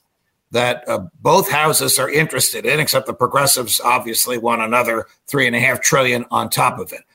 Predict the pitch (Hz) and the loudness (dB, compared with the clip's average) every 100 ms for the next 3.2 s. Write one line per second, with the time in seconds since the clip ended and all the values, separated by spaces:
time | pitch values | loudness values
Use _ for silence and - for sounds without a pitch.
0 | _ - 131 - 170 190 - 165 175 170 | _ -4 -2 2 2 2 2 2 0 0
1 | - 190 202 196 160 156 160 - 170 180 | 0 4 4 4 4 6 4 4 0 0
2 | 135 - 123 113 - 101 - 90 87 95 | -2 -2 0 0 -2 -4 -2 -2 -2 -6
3 | 104 | -8